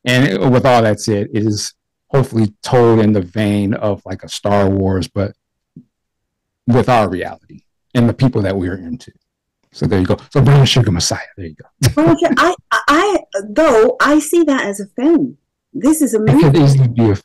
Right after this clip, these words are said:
Speaker 1: movie. Yes, I wish. I wish.
Speaker 2: Well, you wish. You've gotta, but yeah, <laughs> speak it into existence. This
Speaker 1: Absolutely.
Speaker 2: is definitely a movie. I could see. I, I need the popcorn.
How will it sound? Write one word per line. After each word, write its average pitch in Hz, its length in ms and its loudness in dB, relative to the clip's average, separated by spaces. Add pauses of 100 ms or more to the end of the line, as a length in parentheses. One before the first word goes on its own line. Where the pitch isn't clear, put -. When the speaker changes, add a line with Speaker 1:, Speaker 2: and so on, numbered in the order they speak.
Speaker 1:
movie. 101 280 -2
Yes, 95 360 -8
I 101 100 0
wish. 110 440 0 (300)
I - 80 -16
wish. - 340 -12 (360)
Speaker 2:
Well, 240 180 -4
you 247 140 2
wish. 330 460 0
You've 220 300 -10
gotta, 220 300 0 (440)
but - 180 -2
yeah, 359 260 -2
<laughs> - 40 -18 (100)
speak 427 300 -2
it 339 120 2
into 330 320 -2
existence. 381 760 -2 (360)
This 120 320 0
Speaker 1:
Absolutely. 123 320 2
Speaker 2:
is 98 60 -4
definitely 269 500 0
a 220 40 2
movie. 254 300 2
I 262 120 0
could 339 180 -4
see. - 260 -4
I, 285 280 0
I 302 160 0
need 330 240 2
the - 80 -6
popcorn. - 680 -8